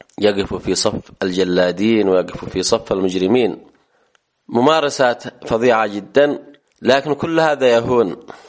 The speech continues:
أمام انتهاك الأعراض وأمام الممارسات التي نسمع عنها في المحافظات المحتلة من قبل الغزاة، هذه الممارسات التي فعلًا يندى لها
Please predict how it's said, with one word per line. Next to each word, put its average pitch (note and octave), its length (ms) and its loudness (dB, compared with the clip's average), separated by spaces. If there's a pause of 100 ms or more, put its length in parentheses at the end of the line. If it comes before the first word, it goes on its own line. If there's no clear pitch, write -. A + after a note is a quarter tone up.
(240)
أمام G#2 440 0 (400)
انتهاك G2+ 480 -4
الأعراض F#2 800 0 (480)
وأمام C3+ 440 2
الممارسات B2+ 880 0 (320)
التي A2 320 2
نسمع A#2 480 2
عنها B2 480 -2 (540)
في - 60 -12
المحافظات G#2 880 0 (240)
المحتلة G2+ 760 0 (520)
من F#2 100 -4
قبل F#2+ 260 2
الغزاة، G2 720 0 (260)
هذه C3 260 2
الممارسات A2+ 760 0
التي A2 580 0 (600)
فعلًا A#2+ 460 0
يندى A2 380 2
لها G#2+ 440 0